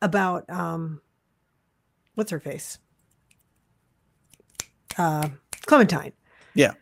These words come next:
Speaker 1: Kind of like I was, kind of like I was so stressed out about Clementine, just making the wrong decisions. I was just like, "Where is this going?" And I think that's good. Like,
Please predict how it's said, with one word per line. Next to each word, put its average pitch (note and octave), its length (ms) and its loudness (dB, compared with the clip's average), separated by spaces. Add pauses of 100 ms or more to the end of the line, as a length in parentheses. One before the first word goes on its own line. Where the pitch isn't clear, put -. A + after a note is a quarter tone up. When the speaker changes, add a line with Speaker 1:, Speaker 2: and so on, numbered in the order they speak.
(200)
Speaker 1:
Kind D#4+ 200 8
of D#4 60 2
like B3+ 200 4
I A#3+ 120 6
was, G3+ 200 4 (100)
kind D4 200 0
of C#4+ 80 -2
like G#3+ 180 -2
I G3 60 -2
was F3 100 -4
so G3+ 120 -2
stressed F#3 340 -6
out F3 140 -6
about D#3 220 -10
Clementine, F#3 560 -6
just F3+ 280 -14 (180)
making F#3+ 320 0
the F3+ 60 -2
wrong E3 220 -2
decisions. D#3 580 -6
I E3+ 120 -6
was F3 180 -8
just - 320 -10
like, D#3+ 160 -14
"Where F#3+ 380 2
is E3+ 100 -4
this D#3 160 -4
going?" E3+ 680 0
And D#3+ 340 -2
I F#3 60 2
think G#3 180 6
that's - 220 4
good. F#3+ 360 6
Like, D3 240 -4